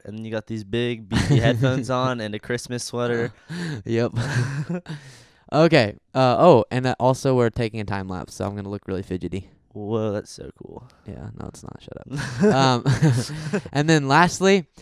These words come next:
Speaker 2: we wanna give you an accurate representation, like I said earlier,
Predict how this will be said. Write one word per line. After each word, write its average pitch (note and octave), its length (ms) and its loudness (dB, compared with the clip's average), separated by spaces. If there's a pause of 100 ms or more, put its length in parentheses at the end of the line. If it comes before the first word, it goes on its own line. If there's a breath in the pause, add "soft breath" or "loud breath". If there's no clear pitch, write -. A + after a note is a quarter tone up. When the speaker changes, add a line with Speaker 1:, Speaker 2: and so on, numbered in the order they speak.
(140 loud breath)
Speaker 2:
we C3+ 80 -2
wanna C#3+ 180 2
give C#3 240 0
you C#3 140 4
an B2+ 100 -2
accurate C#3+ 400 0
representation, B2+ 640 0
like A#2 160 -6
I A2 60 -4
said G#2 160 -6
earlier, C3+ 440 2